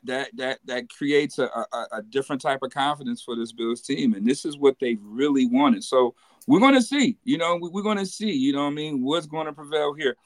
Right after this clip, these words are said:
When the Bills gonna come out swinging and giving their best shot, giving it they are, or, you know, hey, Kansas City can count on that. They, you have two dynamic quarterbacks where you just really don't know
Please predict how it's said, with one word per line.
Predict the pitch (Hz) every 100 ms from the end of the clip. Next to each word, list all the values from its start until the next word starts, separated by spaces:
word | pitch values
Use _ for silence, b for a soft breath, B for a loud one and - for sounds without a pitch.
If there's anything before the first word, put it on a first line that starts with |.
| _ -
When | 110
the | 107
Bills | 147 160
gonna | 147 143
come | 143 165
out | 151 147
swinging | - 160 156 139
and | 113
giving | 143 151
their | 143 139
best | 147 143
shot, | 156 147 131
giving | 143 143
it | 139 135
they | 139
are, | 139 143 143 139 _ _ _ _
or, | 127 131 143
you | 143
know, | 135 151
hey, | 170 101 - -
Kansas | 135 131 131
City | - 147
can | 139 127
count | 147 139
on |
that. | 110 -
They, | 110 113 b b
you | 131
have | 131 175 160
two | - 170
dynamic | 151 131 127 139 127 110
quarterbacks | - 160 139 110 98 110
where | 107
you | 156 143
just | 107 110
really | 143 165 139 117
don't | 143 143
know | 131 151 143 120